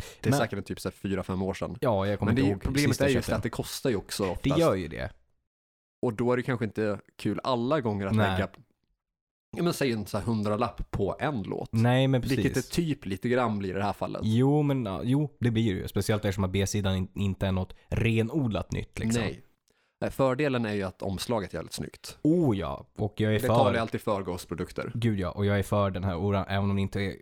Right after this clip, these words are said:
Speaker 2: orange plattor så är jag för det orangea med just
Speaker 1: Ja.
Speaker 2: på oktober, liksom.
Speaker 1: Vet vi vad, vad sjuan kommer kosta?
Speaker 2: Eh, vi kan kika och se om det, för den finns, eh, att förbeställa. Den kostar, eh,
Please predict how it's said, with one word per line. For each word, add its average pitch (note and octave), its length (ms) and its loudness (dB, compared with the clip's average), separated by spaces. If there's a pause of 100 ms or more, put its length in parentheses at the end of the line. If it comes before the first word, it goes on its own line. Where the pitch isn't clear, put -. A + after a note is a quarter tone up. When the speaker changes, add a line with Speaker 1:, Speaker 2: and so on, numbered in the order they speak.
(100)
Speaker 2:
orange G2 340 -2
plattor C#3+ 300 0
så G#2+ 120 -2
är G2+ 40 2
jag F#2+ 100 0
för F#2+ 180 0
det F#2 100 -2
orangea F#2+ 400 -2
med F2+ 180 -4
just D#2+ 200 -4
Speaker 1:
Ja. G#2+ 60 -8
Speaker 2:
på G2 80 -2
oktober, F#2 380 -2
liksom. C#3 240 0
Speaker 1:
Vet - 80 -4
vi D#3+ 60 0
vad, C3+ 360 2
vad A#2 180 -4
sjuan A#2 200 -2
kommer A2+ 140 -2
kosta? - 260 -6 (560)
Speaker 2:
Eh, G2 380 2
vi G#2+ 120 0
kan D#3 160 0
kika - 800 -2
och - 160 -4
se D3 340 0
om G#2+ 580 0
det, G#2+ 260 0 (260)
för B2 80 -4
den C3+ 140 -2
finns, E3+ 540 -2
eh, B1 1000 -6 (120)
att - 200 -8
förbeställa. F#2+ 920 -2
Den B2 160 0
kostar, B2 440 0 (440)
eh, F#2 360 0